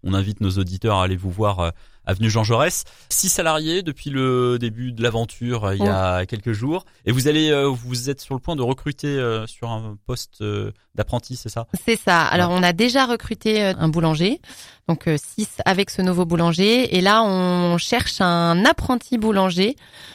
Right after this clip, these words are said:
Speaker 2: Donc, il y a une offre en ligne, euh, sur l'école des métiers.
Speaker 1: Ouais.
Speaker 2: Donc, euh, avis aux candidatures.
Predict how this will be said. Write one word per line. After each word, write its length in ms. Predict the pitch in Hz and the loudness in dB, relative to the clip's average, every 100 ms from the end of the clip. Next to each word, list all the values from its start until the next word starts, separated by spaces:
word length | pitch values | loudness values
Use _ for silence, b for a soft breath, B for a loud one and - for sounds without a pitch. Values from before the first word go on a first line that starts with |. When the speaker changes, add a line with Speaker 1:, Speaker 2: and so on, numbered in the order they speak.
| B | B
Speaker 2:
Donc, 180 | - 180 | -4 0
il 40 | 165 | 2
y 40 | |
a 20 | |
une 120 | 175 202 | 4 4
offre 200 | - 214 | 2 0
en 60 | |
ligne, 320 | 190 180 214 | 2 2 2
euh, 520 | 185 170 170 165 165 165 | 0 2 2 2 0 -2
sur 120 | - - | -6 -6
l'école 240 | - 214 | -2 0
des 80 | 202 | 2
métiers. 400 | 190 - 156 156 _ _ _ 98 | 0 0 -2 -4 _ _ _ -10
Speaker 1:
Ouais. 100 | 92 | -6
Speaker 2:
Donc, 260 | 156 - 156 | -6 -2 -2
euh, 60 | 147 147 - | 0 -4 2
avis 400 | 185 185 190 208 | 2 4 0 0
aux 60 | |
candidatures. 720 | - 185 185 180 180 - 175 | 0 0 2 2 0 2 2